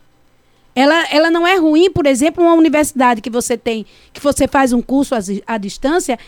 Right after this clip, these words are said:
ela está preparada pra fazer aquilo, com profissionais preparados pra fazer aquele trabalho. O ruim foi isso entrar na pandemia assim, jogado, caído de, de, de, de paraquedas, aí isso foi ruim. Agora, se tem,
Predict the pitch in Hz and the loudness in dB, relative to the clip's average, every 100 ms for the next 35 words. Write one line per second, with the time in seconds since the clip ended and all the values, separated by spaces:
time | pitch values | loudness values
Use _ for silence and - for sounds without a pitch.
0 | - - 330 359 - 370 - - 392 - | -10 -2 -2 -2 -2 -2 -2 -2 -2 0
1 | 320 269 277 370 269 226 214 208 202 190 | 0 2 2 0 0 -2 -4 -6 -8 -10
2 | 185 180 - 185 175 165 _ - - 294 | -10 -12 -12 -12 -12 -14 _ -8 -2 0
3 | 311 330 - 311 294 320 359 - 285 269 | 2 0 0 0 2 2 0 -2 -4 -2
4 | 240 226 226 214 196 226 214 214 190 214 | -2 0 -2 -4 -10 -10 -8 -8 -6 -8
5 | 196 208 202 208 196 185 170 165 - _ | -8 -10 -10 -8 -8 -8 -10 -12 -16 _
6 | - 277 294 247 330 453 494 - - - | -4 2 4 6 6 4 0 -4 -10 -10
7 | 330 349 330 440 - 392 339 302 311 415 | -2 2 2 2 0 -2 -2 0 0 0
8 | 427 392 359 349 320 339 415 453 339 349 | -2 0 0 0 0 0 -2 -4 -4 -2
9 | 349 311 269 302 330 311 302 277 294 285 | -2 -2 -2 -2 -2 -4 -2 -2 -2 -4
10 | 262 277 262 - - - 254 277 247 277 | -2 -4 -4 -12 -16 -4 0 2 2 2
11 | 262 254 233 - _ - 214 269 196 269 | 2 0 -4 -10 _ -6 -2 0 0 0
12 | 247 247 240 262 294 277 285 247 247 262 | 0 0 0 2 2 2 0 0 0 -2
13 | 285 294 - 415 370 294 240 220 254 277 | -4 -6 -6 -6 -2 -2 -2 -2 -2 -2
14 | - 349 359 302 214 170 | -4 -8 -4 -4 -4 -8